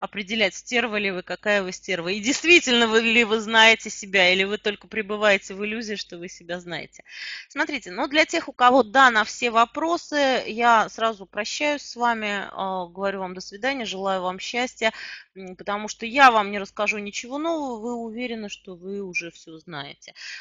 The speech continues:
Э, в этой жизни еще один момент, да, который я не, не устаю повторять.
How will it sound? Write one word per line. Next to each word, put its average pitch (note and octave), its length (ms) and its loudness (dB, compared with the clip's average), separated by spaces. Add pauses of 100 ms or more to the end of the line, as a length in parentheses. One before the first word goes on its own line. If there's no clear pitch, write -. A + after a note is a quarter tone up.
(140)
Э, F3 40 -8
в F#3 300 -6
этой F#4 300 -2
жизни E4 400 -2
еще B3+ 640 -2
один G3+ 400 -4
момент, G3 400 -8
да, C#4+ 200 0
который G#3 360 -12
я G#3+ 340 0
не, B3+ 260 -6 (140)
не D4+ 100 -4
устаю C4 460 -4
повторять. E3 480 -14